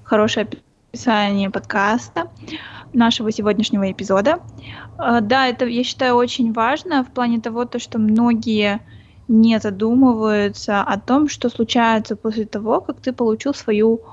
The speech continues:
заветную работу. Многие думают о том, как пройти интервью, как пройти, я не знаю, первые полгода остаться на постоянной работе, но очень мало кто реально думает о том, как должна развиваться правильно твоя карьера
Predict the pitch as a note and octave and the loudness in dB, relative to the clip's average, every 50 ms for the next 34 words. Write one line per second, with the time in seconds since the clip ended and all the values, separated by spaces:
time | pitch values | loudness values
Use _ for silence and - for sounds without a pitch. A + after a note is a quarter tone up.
0 | - - - - - - _ - A#3+ G#3+ A3 G#3 A3 A3 A3+ A3+ A3+ A3+ G#3+ G#3 | -20 -20 -20 -20 -20 -18 _ -4 -2 -2 0 0 2 2 2 2 2 2 2 2
1 | G#3 G#3 F#3+ G3+ G3+ F#3 F#3 - - D#4 G4 G4+ _ _ _ _ - - D#4 A3 | 0 -2 -2 -2 -2 -4 -4 -2 -2 -4 -4 -4 _ _ _ _ -4 2 6 6
2 | A#3 B3 B3 A#3 A3 A#3 A3+ G#3+ A3+ A3+ A3 G#3+ - A3 G#3+ G3+ G3+ - - A#3 | 8 8 6 6 4 2 0 0 2 2 2 0 0 -2 -2 -2 -2 0 0 0
3 | B3+ D#4+ D#4 - - - _ - - A3 G#3+ - D4+ D#4 C#4 A#3+ - A3 G#3+ F#3+ | 2 0 0 -4 -12 -16 _ -2 -2 -2 0 0 2 4 4 4 4 2 -2 0
4 | G#3 G3+ G#3 A3 A3 A3 G#3+ G#3 G#3 G#3 G#3+ _ _ _ - - - - - - | -2 0 2 2 2 2 2 0 0 -2 -4 _ _ _ -20 -20 -20 -20 -20 -20
5 | - - _ - C4 C4+ C4 - - - A#3+ A#3+ A3 A3+ - - - B3+ B3 B3 | -20 -14 _ -2 -2 -2 -2 -2 -4 -2 0 0 -2 -4 -8 -12 -8 -4 -2 0
6 | B3 B3 A#3+ A#3 A3 G#3+ G#3 A3+ A#3 G#3 G3+ G3+ G3 G3 F#3+ G#3 - - B3 A#3+ | 0 0 0 0 0 0 -2 -2 -2 -2 0 0 0 0 -2 -2 0 0 2 2
7 | A3+ A3 A3 G#3 G3+ G3+ - A3 G#3+ G#3 G3+ G#3 A3 A3+ A3+ G#3 G#3 F#3+ F#3 G#3+ | 2 2 2 2 2 2 0 0 0 0 2 2 2 2 2 2 0 -2 -2 -4
8 | - - - A#3 A#3 A#3+ A#3+ - - - G#3+ G3+ G3 G3 G3 G3 G3 G3 - - | -6 -4 -2 0 0 0 -2 -6 -8 -6 -4 -4 -4 -4 -4 -4 -6 -6 -6 -8
9 | G#3+ - - A3 G#3 G#3+ G#3+ A3 G#3+ G#3+ G3+ F#3+ F#3+ F#3 F#3 G3 A#3+ B3+ C4+ B3+ | -10 -8 -6 -4 -2 0 2 2 2 2 2 0 -2 -4 -2 0 2 2 2 2
10 | - - A3+ G3+ G3+ - - - _ _ _ _ _ - - A3+ A#3 A3+ A#3 B3+ | 0 -2 -2 -2 -4 -6 -16 -20 _ _ _ _ _ -2 2 4 4 6 4 4
11 | B3 - - B3 A3+ A3 G#3+ - - - B3 A3 A#3 A#3 A#3 A3+ A3 - - A3+ | 2 2 2 2 2 2 0 0 -2 0 2 4 4 4 4 2 0 -2 -4 -4
12 | G#3+ G#3+ G3+ G#3 G#3+ A3 G#3+ G#3 G3 G#3 G#3+ G#3+ G#3+ G#3 G3 G3 G3 A3+ A3 A3 | -2 0 0 0 2 2 2 0 0 0 0 2 2 2 2 0 -2 -4 -6 -4
13 | - A#3 B3+ C#4 C4+ C4 B3 A#3 G#3+ G#3 G3+ G#3 G#3 G#3 A3+ A3+ G3+ F#3+ F#3+ G3+ | 0 2 4 6 6 4 4 2 0 0 -2 -4 -6 -4 -4 -4 -4 -4 -4 -6
14 | G3 G3 A3 G3+ G3 G3+ - - A3 - G#3+ G#3 G#3 G#3 G3+ G3 G3 - - G3+ | -6 -4 -2 -2 -2 -2 -4 -8 -8 -6 -4 -2 -2 -2 -4 -4 -6 -6 -4 -4
15 | G3 F#3+ G3+ - - - G#3 G#3 A3+ C#4 D#4 F#4 D#4+ C#4 | -4 -4 -4 -6 -6 -4 -2 0 0 0 0 -2 -4 -6